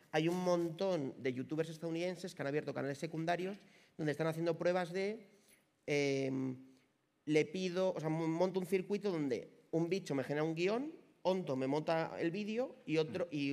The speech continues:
Speaker 1: me meto, hago un pequeña, una pequeña programación en Java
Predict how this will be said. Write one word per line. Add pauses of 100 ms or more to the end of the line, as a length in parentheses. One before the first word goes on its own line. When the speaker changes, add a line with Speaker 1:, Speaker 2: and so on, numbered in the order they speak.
Speaker 1:
me
meto,
hago
un
pequeña,
una
pequeña
programación
en
Java